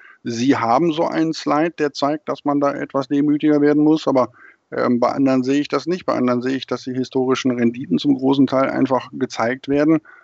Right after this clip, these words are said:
ähm, ohne, also, äh, bewusst mit dem Ziel, dass der Betrachter das auf die Zukunft extrapoliert.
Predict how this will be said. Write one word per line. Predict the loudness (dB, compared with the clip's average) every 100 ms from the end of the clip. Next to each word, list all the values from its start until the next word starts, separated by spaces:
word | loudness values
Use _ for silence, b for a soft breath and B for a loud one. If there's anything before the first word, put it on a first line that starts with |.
| B -6
ähm, | 0 4 6 6 4
ohne, | 4 6 6 4 2
also, | 2 2
äh, | 0 -12 -12
bewusst | -2 -2 2 0 0 0
mit | 0 2
dem | -2
Ziel, | -2 -10 -2 0 0
dass | 0 -2 -2
der | -2 -2
Betrachter | -4 -8 -8 -8 0 0 0 b b b -4
das | -4 -4
auf | -10 -8
die | -10
Zukunft | -10 -14 -8 -2 -2 -2
extrapoliert. | -10 -8 -6 -4 -2 0 0 -2